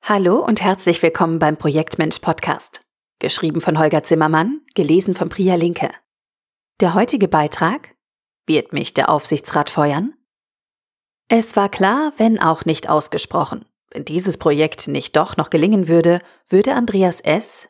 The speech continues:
der Vorsitzende des Vorstands, gehen müssen. Kurze Anmerkung: Da die Geschichte doch sehr nah am Original ist und ich niemand aus Versehen in ein schlechtes Licht rücken will,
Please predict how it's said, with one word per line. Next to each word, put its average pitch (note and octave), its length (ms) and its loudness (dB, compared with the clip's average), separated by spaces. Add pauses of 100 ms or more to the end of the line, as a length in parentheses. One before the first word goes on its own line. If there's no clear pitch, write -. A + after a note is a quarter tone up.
(160)
der - 120 -12
Vorsitzende D3+ 640 2
des D#3 180 -2
Vorstands, D#3 500 -2
gehen E3+ 220 -2
müssen. - 360 -4 (760)
Kurze B3+ 320 -2
Anmerkung: G3 600 0 (400)
Da A#3 120 4
die G#3 100 2
Geschichte G#3 460 -2
doch A3+ 220 0
sehr G#3+ 280 2
nah G3 260 2
am - 120 -2
Original D3+ 580 0
ist - 300 -10
und - 100 -10
ich - 140 -10
niemand E3 320 2
aus - 120 -2
Versehen D#3+ 440 2
in - 100 -4
ein - 140 -4
schlechtes D#3 400 -2
Licht F#3+ 240 -4
rücken E3 280 0
will, D#3+ 220 4